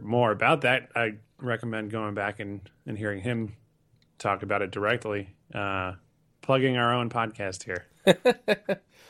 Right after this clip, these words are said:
Speaker 2: Almost a year old podcast as well.
Speaker 1: Yes.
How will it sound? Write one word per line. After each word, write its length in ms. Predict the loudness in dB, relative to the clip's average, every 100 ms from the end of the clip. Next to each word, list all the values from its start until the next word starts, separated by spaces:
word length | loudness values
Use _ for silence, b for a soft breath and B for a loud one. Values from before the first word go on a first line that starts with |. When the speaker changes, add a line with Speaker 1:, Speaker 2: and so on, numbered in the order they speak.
| B B
Speaker 2:
Almost 400 | 6 10 8 6
a 60 | 4
year 200 | 6 8
old 160 | 6 4
podcast 480 | 0 0 -2 -2
as 80 | -2
well. 300 | -2 -2 -6 _ -20 _
Speaker 1:
Yes. 420 | 2 2 2 -4